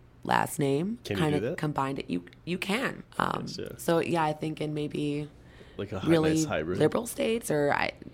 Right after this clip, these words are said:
Speaker 1: people might do that. That's not something
Speaker 2: Well,
Speaker 1: that
Speaker 2: well, look at, uh, you know, I mean, I'm a big, big Kardash-, Kardashian fan. But
Speaker 1: You
Speaker 2: even her,
Speaker 1: are.
Speaker 2: uh, she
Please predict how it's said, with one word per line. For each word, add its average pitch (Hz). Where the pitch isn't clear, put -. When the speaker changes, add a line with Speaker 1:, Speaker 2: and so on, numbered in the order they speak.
Speaker 1:
people 165
might 175
do 170
that. 170
That's 165
not 156
something 151
Speaker 2:
Well, 135
Speaker 1:
that 143
Speaker 2:
well, 143
look 143
at, 123
uh, 101
you 104
know, 95
I -
mean, 92
I'm 90
a -
big, 90
big 90
Kardash-, 92
Kardashian 87
fan. 87
But 85
Speaker 1:
You 151
Speaker 2:
even 165
her, 180
Speaker 1:
are. -
Speaker 2:
uh, -
she 101